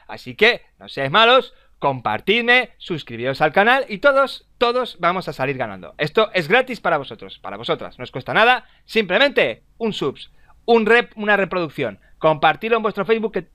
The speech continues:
tenga unas cuantas reproducciones más. Y con esto arreglado. El vídeo, por cierto, lo publicaré, bueno, lo publicaré mañana porque ya, eh, las horas que son tampoco va a tener muy buena, muy buen alcance. Así que, eh, mañana por la mañana,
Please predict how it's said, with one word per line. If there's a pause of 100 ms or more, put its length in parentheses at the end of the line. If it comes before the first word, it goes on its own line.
(120)
tenga
unas
cuantas
reproducciones
más. (280)
Y
con
esto
arreglado. (200)
El
vídeo,
por
cierto,
lo
publicaré,
bueno,
lo
publicaré
mañana
porque
ya,
eh,
las
horas
que
son
tampoco
va
a
tener (300)
muy
buena, (220)
muy
buen
alcance.
Así
que, (200)
eh,
mañana
por
la
mañana,